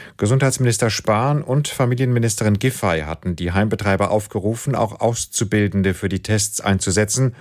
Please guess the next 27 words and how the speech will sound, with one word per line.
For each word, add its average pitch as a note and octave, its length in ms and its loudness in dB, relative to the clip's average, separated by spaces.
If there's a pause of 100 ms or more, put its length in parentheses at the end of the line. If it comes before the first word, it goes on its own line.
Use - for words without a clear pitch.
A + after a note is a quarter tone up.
(340)
und F#2+ 120 -2
deren A2 200 2
Ausbildung A2 520 0
zu F2+ 140 -6
verschieben. F#2 480 -2 (640)
Dem C3+ 260 4
widersprach A#2+ 680 0
jetzt - 360 -4
der G#2+ 200 2
Pflegebeauftragte G#2+ 960 -2
der G2 120 0
Bundesregierung G#2 720 0
Westerfellhaus. E2+ 840 -2 (500)
Dem - 200 0
Redaktionsnetzwerk G2 1000 0
Deutschland G#2 480 0
sagte G#2+ 340 -2
er, A2 100 0
Azubis B2+ 600 0
sollten A2 380 0
auch G2 160 -2
in G#2+ 120 2
Pandemiezeiten G#2 1000 0
die G#2 140 0
hochprofessionelle G2+ 960 0
Pflege G#2+ 500 -2
erlernen. F2+ 540 -2